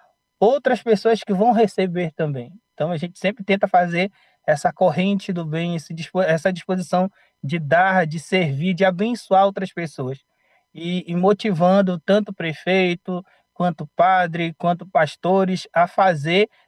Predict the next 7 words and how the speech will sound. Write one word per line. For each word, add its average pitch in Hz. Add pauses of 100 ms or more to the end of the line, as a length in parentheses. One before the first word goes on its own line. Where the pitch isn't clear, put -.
é, 175 (160)
ter 190
essa 214
disposição 185
de 147
abençoar 202
outros, 175